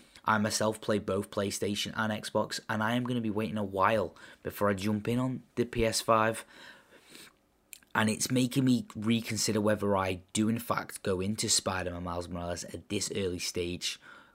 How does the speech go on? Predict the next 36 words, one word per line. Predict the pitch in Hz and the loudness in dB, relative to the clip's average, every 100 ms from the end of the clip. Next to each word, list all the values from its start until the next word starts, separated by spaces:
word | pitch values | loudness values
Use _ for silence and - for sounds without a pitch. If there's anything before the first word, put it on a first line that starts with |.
| - | -2
'cause | 113 110 | 0 2
it | 104 | -2
does | - 104 107 | -2 -2 -2
look | 104 | -4
a | |
fantastic | 101 104 98 110 104 104 101 | -2 -2 0 0 -2 -4 -2
game, | 104 110 - | -2 0 0
and | 107 | -2
I | 95 | -2
can | - - 107 98 98 | -4 0 2 2 0
play | - 98 | 0 2
that | 101 - | 2 0
on | |
my | 101 92 | 0 -2
P | 110 | 0
S | 98 - | 0 0
four. | - 104 113 - - - - - - | 2 2 0 -6 -20 -18 -16 -16 -4
But | - 143 | 8 10
I'm | 147 | 12
a | 139 | 10
bit | 139 127 98 | 8 6 6
hesitant. | 98 90 - 92 87 - _ - | 2 0 -2 -2 -4 -12 _ -6
But | - 139 | 0 2
look | 147 165 160 | 4 4 6
out | 147 127 | 6 6
for | 113 | 4
that, | 107 101 | 4 4
as | 107 | 2
it | 107 | 0
might | 113 135 143 147 | 0 2 2 0
come | - 98 | -2 -2
again | 90 90 85 85 | -2 -4 -6 -8
in | 92 | -8
the | 90 | -4
near | 92 85 | -2 -4
future, | - 113 - 113 | -2 -2 2 0